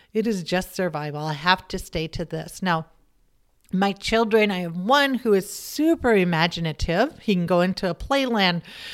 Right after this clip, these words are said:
into his own little world for hours, like, building up deep scenarios of, uh, drama <laughs> and activity and, uh, building out the characters and the landscape. And he, our whole living room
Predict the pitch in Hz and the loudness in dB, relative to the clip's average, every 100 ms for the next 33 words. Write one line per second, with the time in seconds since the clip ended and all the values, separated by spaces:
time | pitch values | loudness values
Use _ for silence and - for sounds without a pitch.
0 | - 214 190 196 175 - - 262 269 247 | -6 -2 2 2 0 -2 2 4 4 4
1 | 226 196 180 180 160 160 - _ _ - | 4 4 4 4 2 -2 -10 _ _ 2
2 | 226 - - 185 196 147 151 - - _ | 2 2 0 0 0 -4 -8 -20 -20 _
3 | - 180 185 170 247 269 240 208 185 185 | -4 -2 -2 0 2 2 2 0 -4 -4
4 | 175 165 254 262 - 220 202 208 202 185 | -4 -2 -2 -2 -4 0 2 2 2 2
5 | 170 160 185 160 160 180 - 185 170 160 | 0 -2 -4 -4 -4 -6 -4 -2 0 -2
6 | 170 170 190 196 220 226 202 175 160 180 | -4 -6 -4 0 2 4 2 0 -2 -2
7 | - 233 196 170 - 254 226 190 175 165 | 2 2 2 0 0 2 2 2 0 -2
8 | 151 220 - - 202 - 196 185 180 180 | -4 -8 -12 -10 -8 -2 2 4 2 0
9 | 180 202 196 220 233 233 202 196 196 - | -4 -4 4 6 6 4 2 0 -6 -4
10 | 220 226 220 220 175 165 170 175 190 226 | 0 2 2 0 -2 -2 -4 -4 0 0
11 | 220 - - 170 165 175 180 175 - 190 | 0 -2 -4 -4 -2 -2 -2 -2 -2 0
12 | 190 - 311 320 226 240 226 185 156 143 | 0 0 2 4 6 8 6 4 0 -4